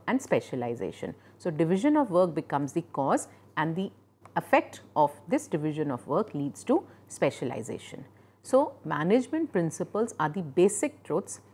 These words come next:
that are generally stated in the form of cause and effect relationship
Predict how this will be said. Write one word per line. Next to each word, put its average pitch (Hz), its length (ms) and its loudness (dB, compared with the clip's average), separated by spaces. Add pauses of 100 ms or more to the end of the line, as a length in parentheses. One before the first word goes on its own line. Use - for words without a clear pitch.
(120)
that 175 180 0
are 196 140 2
generally 180 560 2
stated 156 440 -2
in 151 140 -2
the 143 80 -2
form 143 340 -2
of 156 220 -6
cause 214 300 4
and 185 120 0
effect - 360 -6
relationship 123 680 -2